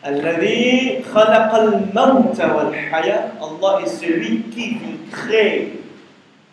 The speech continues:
Toi, Adam alayhi salam. Maut. Dans l'état neutral.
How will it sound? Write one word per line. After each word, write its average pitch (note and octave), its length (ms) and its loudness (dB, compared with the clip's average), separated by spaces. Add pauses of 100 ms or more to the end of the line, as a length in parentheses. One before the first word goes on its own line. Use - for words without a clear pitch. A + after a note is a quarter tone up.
Toi, - 240 -4
Adam - 400 -4
alayhi - 320 -12
salam. - 220 -14 (340)
Maut. C4+ 460 4 (1040)
Dans D3 140 -2
l'état B3+ 760 2 (3000)
neutral. C#4 640 2